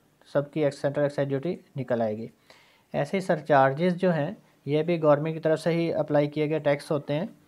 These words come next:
तो इसको निकालने के लिए भी हम यही करते होते हैं कि equal electricity charges पर मल्टीप्लाई क्लिक करके इसको मल्टीप्लाई कर देंगे फिफ्टीन परसेंट। ये डिपेंड करता है कि गवर्नमेंट कितने अप्लाई करती है चार्जेस।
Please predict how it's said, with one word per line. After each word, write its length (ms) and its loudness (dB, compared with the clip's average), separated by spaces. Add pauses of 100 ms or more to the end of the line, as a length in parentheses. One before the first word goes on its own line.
(340)
तो 80 0
इसको 300 2
निकालने 440 4
के 60 -2
लिए 100 2
भी 80 -2
हम 160 -2
यही 220 0
करते 300 2
होते 180 0
हैं 100 -2
कि 240 -2
equal 340 4 (420)
electricity 520 -2
charges 400 4
पर 140 2
मल्टीप्लाई 560 0
क्लिक 300 -2
करके 400 2 (460)
इसको 260 0
मल्टीप्लाई 460 2
कर 120 4
देंगे 280 0
फिफ्टीन 520 -4
परसेंट। 580 0
ये 140 0
डिपेंड 320 2
करता 320 0
है 100 0
कि 100 -4
गवर्नमेंट 340 -2
कितने 200 -6
अप्लाई 520 -2
करती 300 -2
है 80 0
चार्जेस। 400 0